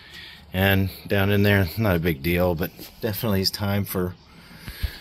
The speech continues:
this set to be taken care of. The chassis down here is done pretty well. You know, we got our main board here, our input board, which we can pull this out and actually isolate our main board.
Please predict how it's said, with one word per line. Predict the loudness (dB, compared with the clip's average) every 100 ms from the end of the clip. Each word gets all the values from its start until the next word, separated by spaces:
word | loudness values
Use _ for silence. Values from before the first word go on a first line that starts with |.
| -20 -12 4
this | 6 8
set | 6 4 2
to | -4
be | 0 0 0 -6 -14
taken | -6 -4 -4
care | -4 0 2
of. | 2 0 -4
The | -2
chassis | 4 4 6
down | 4 4
here | 4
is | 2
done | 0 0
pretty | 0 -2
well. | 6 8 10 8
You | 4
know, |
we | 2
got | 4
our | 4
main | 2 2 2
board | 4 4 4
here, | 2 2 2
our |
input | 2 0 -4 -2
board, | -2 -2
which | -2 -4 -4
we | -4
can | -6
pull | -4 -2
this | 0 2 4
out | 4 2 0 -6 -20 -20 -20 -20 -20 -20 -18 -6
and | -2
actually | 0 0 0
isolate | 2 4 4 4 4
our | 2
main | 2 2 0
board. | 2 2 0